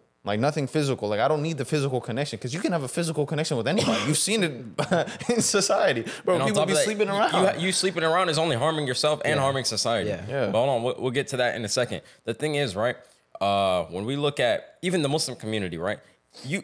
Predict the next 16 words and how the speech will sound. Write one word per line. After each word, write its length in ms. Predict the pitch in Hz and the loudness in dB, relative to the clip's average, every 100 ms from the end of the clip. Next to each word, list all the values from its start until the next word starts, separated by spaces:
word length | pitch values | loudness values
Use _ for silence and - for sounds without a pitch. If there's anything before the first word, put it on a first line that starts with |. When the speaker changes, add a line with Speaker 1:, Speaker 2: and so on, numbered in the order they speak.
| - | -6
Speaker 2:
the 100 | 131 | -4
parents 340 | - 190 190 | -2 0 2
are 60 | 135 | 2
also 240 | 151 151 | 2 0
sometimes 440 | 131 117 113 107 - | -2 -2 -4 -4 -4
to 80 | 95 | -2
blame, 200 | 117 98 | -2 -2
because 240 | 101 127 | -4 -2
sometimes 360 | 180 185 180 156 | -2 -2 -2 -2
they 60 | |
make 160 | 175 170 | -2 -2
it 80 | 135 | 0
so 120 | 160 | 0
hard. 320 | 143 143 120 - - | 2 0 -4 -4 2
Oh, 180 | 147 | 2
yeah, 300 | 123 127 110 | 2 2 0